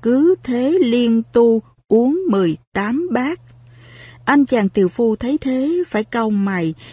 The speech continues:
nhưng lại nhẹ nhẹ thở ra một tiếng nghĩ rằng: "Ông thầy này thật tội nghiệp, thôi thì để cho ổng uống cho no, cùng lắm là mình tốn chút sức gánh thêm vài gánh nước,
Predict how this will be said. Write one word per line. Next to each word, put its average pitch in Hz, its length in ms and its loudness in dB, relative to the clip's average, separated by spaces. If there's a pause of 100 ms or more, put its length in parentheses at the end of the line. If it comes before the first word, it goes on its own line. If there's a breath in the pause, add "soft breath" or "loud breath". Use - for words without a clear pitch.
(100)
nhưng 208 280 2
lại 185 160 -4
nhẹ 190 380 -2
nhẹ 175 440 -4
thở 185 320 -4
ra 254 160 -4
một 190 300 -2
tiếng 254 380 0
nghĩ 190 380 0
rằng: 185 300 -4 (1200 soft breath)
"Ông 196 240 0
thầy 180 320 -4
này 165 340 -4
thật 180 220 -6
tội 175 180 0
nghiệp, 185 300 0 (380 soft breath)
thôi 208 320 0
thì 165 360 -2 (300 loud breath)
để - 140 2
cho 226 160 -2
ổng 185 360 -2
uống 269 320 2
cho 233 140 0
no, 196 360 -2 (320 soft breath)
cùng 180 240 0
lắm 214 260 -2
là 269 220 0
mình 165 420 -2 (120)
tốn 247 380 -2
chút 320 260 -2
sức - 360 -4
gánh 262 300 0
thêm 226 300 0
vài 180 280 -2
gánh 240 260 -2
nước, 320 240 2